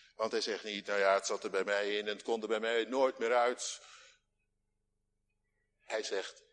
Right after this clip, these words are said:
ik heb de goede strijd gestreden, het geloof behouden. Daarin hoor je, kun je nalezen, in het, in het slot van deze brief, daarin hoor je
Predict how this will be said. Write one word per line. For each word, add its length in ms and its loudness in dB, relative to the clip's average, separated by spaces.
ik 180 -14
heb 160 -6
de 80 -10
goede 300 -2
strijd 600 -2
gestreden, 800 -8
het 140 -20
geloof 640 -4
behouden. 640 -6
Daarin 300 -10
hoor 360 -4
je, 200 -12
kun 100 -18
je 60 -8
nalezen, 540 -6
in 120 -20
het, 80 -18
in 120 -18
het 100 -16
slot 240 -4
van 100 -10
deze 240 -4
brief, 360 -12
daarin 260 -8
hoor 320 -4
je 240 -12